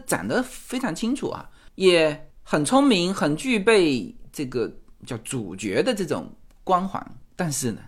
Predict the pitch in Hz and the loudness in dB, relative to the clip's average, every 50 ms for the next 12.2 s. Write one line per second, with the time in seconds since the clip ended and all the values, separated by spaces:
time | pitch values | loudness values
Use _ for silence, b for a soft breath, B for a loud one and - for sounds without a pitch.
0 | - - - - 320 339 294 196 - - - 135 123 123 135 151 156 - - 156 | -20 -8 0 4 6 8 8 6 6 4 0 0 2 2 0 -2 -4 -4 -4 -2
1 | 160 151 143 135 175 - - 254 202 170 - - - 175 160 - 247 185 - - | 0 2 6 6 6 8 8 6 6 6 4 0 -2 -2 2 2 2 2 6 4
2 | 226 170 143 135 - - - - 226 180 139 170 160 - - - 220 170 120 - | 4 4 4 0 -4 -4 -2 0 2 2 2 2 -2 -2 -2 -2 -2 -2 -4 -6
3 | - - b b b b b 160 151 147 - - 254 226 190 175 175 - 233 220 | -12 -20 b b b b b 0 2 2 4 6 8 8 8 8 6 6 6 6
4 | 220 233 240 233 - - 233 147 92 - - - - - 147 143 139 160 156 139 | 6 6 4 2 2 2 2 2 2 0 -6 -14 -6 0 2 4 6 6 6 4
5 | 131 113 - - - - - 349 381 339 - - - - - 160 147 180 240 226 | 4 -2 -6 -8 -14 -8 -2 -2 -2 -2 -2 -12 -8 -2 0 0 2 4 6 6
6 | 190 160 160 175 147 131 113 104 - - - - - - 156 - 294 320 233 - | 6 6 6 4 2 2 0 -6 -10 -14 -18 -16 -12 -12 -6 -4 -2 -2 -4 -4
7 | - b b b - 285 240 254 214 - - - - - 311 277 254 220 240 208 | -8 b b b -8 -6 -4 -4 -6 -8 -8 -4 2 6 8 10 12 12 12 12
8 | 180 151 139 139 156 190 - 277 254 220 - 190 185 233 247 226 190 - 135 127 | 12 10 6 4 2 0 2 2 2 2 2 0 0 -2 -2 -2 -2 -2 -2 0
9 | 175 185 202 214 277 254 - 269 240 208 180 156 156 165 - - 311 320 330 302 | -2 -2 -2 -2 -2 0 2 2 4 2 2 0 -2 -4 -4 -2 0 0 2 2
10 | 214 151 - 147 156 196 196 175 165 - - - 233 196 - - - 285 302 277 | 2 2 2 2 4 4 4 4 2 -2 -2 0 2 2 2 2 2 2 4 4
11 | 185 147 127 - - 151 127 123 - 120 98 82 87 82 104 117 110 92 - 90 | 4 4 2 -2 0 0 0 0 0 -4 -4 -4 -6 -6 -6 -6 -6 -6 -8 -8
12 | 78 - - | -10 -10 -12